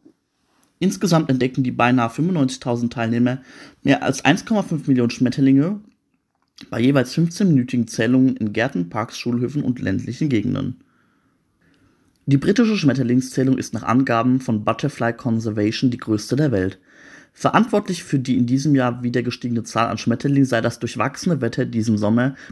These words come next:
mit viel Regen gewesen, sagte Wissenschaftlerin Zoe Randall von Butterfly Conservation der Mitteilung zufolge.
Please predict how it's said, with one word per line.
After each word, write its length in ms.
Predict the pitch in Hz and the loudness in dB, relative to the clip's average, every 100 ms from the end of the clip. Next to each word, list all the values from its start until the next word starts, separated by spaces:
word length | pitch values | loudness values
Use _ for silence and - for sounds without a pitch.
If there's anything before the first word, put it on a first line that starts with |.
| - | -10
mit 120 | 120 | -4
viel 180 | 175 180 | 0 2
Regen 280 | 123 110 104 | 2 0 -2
gewesen, 560 | 98 98 98 113 143 - _ - | 0 -2 0 -2 -2 -6 _ -20
sagte 360 | - 135 160 147 | -4 -2 0 0
Wissenschaftlerin 1120 | 127 - 139 139 127 - 135 127 131 135 135 117 | 0 0 -2 0 -2 -2 -4 -2 2 2 2 -2
Zoe 440 | 110 113 110 131 | -2 0 2 2
Randall 440 | 117 98 98 113 | 2 0 0 -2
von 240 | 143 127 104 | -2 -4 -4
Butterfly 400 | 101 139 131 120 | -4 -4 -4 -4
Conservation 720 | - 107 107 104 104 - 127 | -4 -2 -2 -2 0 2 2
der 80 | 110 | 0
Mitteilung 420 | 92 - 95 104 | -2 -2 -4 -4
zufolge. 560 | - - 104 98 95 | -6 -4 -2 -2 -4